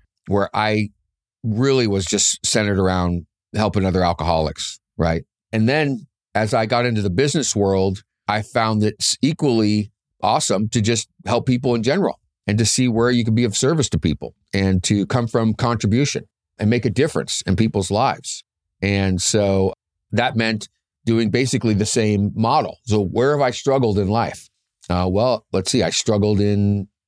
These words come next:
you know, like, I'm, I'm, so I'm a real estate broker. Well, in two thousand four, I got my real estate license. In two thousand five, I was selling a lot of houses. Two thousand six, I was selling a lot of houses. I thought, "Oh my gosh, this is great.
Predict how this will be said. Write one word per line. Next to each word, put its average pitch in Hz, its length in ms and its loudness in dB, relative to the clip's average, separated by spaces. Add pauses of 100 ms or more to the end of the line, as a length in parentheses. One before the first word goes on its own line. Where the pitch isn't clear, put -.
you 107 140 -2
know, 92 100 2
like, 90 180 2
I'm, 98 220 2
I'm, 101 180 0
so - 140 -2
I'm 113 120 0
a 110 40 2
real 120 220 2
estate 107 280 -4
broker. 73 320 -2
Well, 98 280 0 (420)
in 107 80 0
two 147 160 -2
thousand 117 500 0
four, 110 240 2
I 107 60 0
got 104 100 0
my 92 120 -4
real 127 200 2
estate 113 260 -2
license. 107 480 0
In 85 80 2
two 110 140 0
thousand 90 380 0
five, 117 460 0
I 92 40 0
was 90 160 -2
selling 98 240 2
a 90 60 2
lot 82 160 2
of 80 40 0
houses. 110 440 0
Two 101 100 -2
thousand 85 320 -2
six, 123 320 -2
I 92 60 2
was 87 100 -2
selling 92 220 2
a - 20 2
lot 82 140 0
of 76 80 -4
houses. 113 360 0
I 90 120 0
thought, 87 160 0
"Oh 120 160 2
my 80 120 -4
gosh, 95 400 0 (760)
this 110 180 0
is 92 140 0
great. 143 480 0